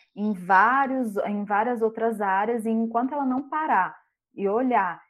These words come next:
e falar, "Vamos treinar as nossas, as nossas equipes, vamos trazer aqui um programa de qualidade pra essas pessoas, um programa de saúde mental", ela não vai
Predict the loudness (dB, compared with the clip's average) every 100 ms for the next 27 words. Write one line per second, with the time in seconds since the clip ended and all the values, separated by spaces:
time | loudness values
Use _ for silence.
0 | _ -12 -2 0 2 0 -2 -2 -4 -6
1 | -6 -4 -6 -6 -8 -10 -14 -10 -4 -4
2 | -6 -12 -10 -10 -10 -12 -16 -14 -14 -6
3 | -4 -4 -6 -2 -2 -2 -4 -6 -10 -10
4 | -6 -6 -4 -6 -8 -8 -4 -2 0 2
5 | 2 0 -6 -12 -12 -14 -14 -10 -8 -8
6 | -8 -8 -6 -4 -2 -2 -4 -6 -8 -8
7 | -12 -12 -12 -4 2 4 4 0 -10 _
8 | _ _ _ _ _ _ -6 -6 -6 -4
9 | -2 -2 -4